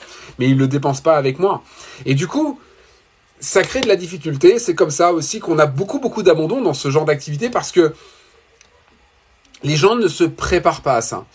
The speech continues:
Et c'est pour ça que, euh, mon discours, et la plupart des gens qui travaillent avec moi ont ce discours aussi,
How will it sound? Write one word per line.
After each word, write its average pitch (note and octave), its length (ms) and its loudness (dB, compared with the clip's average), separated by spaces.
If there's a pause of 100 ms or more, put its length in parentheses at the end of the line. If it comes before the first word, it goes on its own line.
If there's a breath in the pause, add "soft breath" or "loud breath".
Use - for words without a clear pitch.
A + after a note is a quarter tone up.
(220 loud breath)
Et A#2 40 -12
c'est D3+ 160 -4
pour D#3 140 -6
ça A3 220 2
que, D3+ 320 4 (340 soft breath)
euh, A#2+ 80 -6
mon C#3 140 0
discours, D3 540 -2 (160)
et C3+ 280 -2
la C3 120 -4
plupart D3 280 -2
des C#3+ 80 -2
gens D#3+ 120 0
qui D#3+ 80 -6
travaillent C3 240 -2
avec C3 120 -4
moi E3 100 2
ont D3 60 0
ce C3+ 140 -8
discours A#2+ 340 -8
aussi, A3+ 300 -4